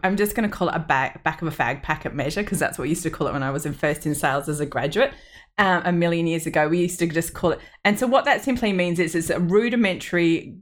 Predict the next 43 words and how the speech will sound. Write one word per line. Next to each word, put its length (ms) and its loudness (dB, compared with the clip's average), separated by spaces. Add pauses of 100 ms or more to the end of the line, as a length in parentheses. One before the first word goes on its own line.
(120)
guide 540 0
for 280 0
you. 180 -2
So 180 0
it's 200 0
not 240 2
something 240 -2
that 100 -4
people 140 2
wanna 200 0
live 260 2
or 100 2
die 260 0
in, 100 -2
in 40 -2
terms 240 -2
of 140 0
market 340 -2
research, 460 -2 (360)
but 160 4
what 180 4
I 100 2
would 140 0
say 260 2
to 140 -2
you 80 4
is 200 0
if 200 -2
your 300 2
landing 560 2
page 320 0
or 80 2
your 140 0
sales 440 0
page 400 -4 (420)
has 340 0
not 200 2
had 360 0
a 60 -2
hundred 680 2
visits 580 0
to 280 -2
it, 600 -4